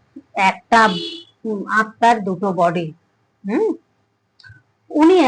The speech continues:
এখন না ফিরে তো পারবেন না, কারণ এই সম্পর্কটা না আপনার সাথে সম্পর্ক থাকবেই।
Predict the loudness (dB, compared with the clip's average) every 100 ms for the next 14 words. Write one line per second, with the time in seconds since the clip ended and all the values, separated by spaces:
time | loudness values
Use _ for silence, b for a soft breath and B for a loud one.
0 | 0 2 2 2 -2 -10 _ -20 -20 _
1 | _ _ _ -20 -20 -20 -8 0 4 4
2 | 2 0 0 0 -2 2 0 2 2 0
3 | 0 0 2 0 0 -4 -4 -4 -4 -6
4 | -2 -2 -2 -6 _ -8 -4 -2 -2 -2
5 | -4 -2 -2 0 0 0 -4 -4 -4 -4
6 | -4 -8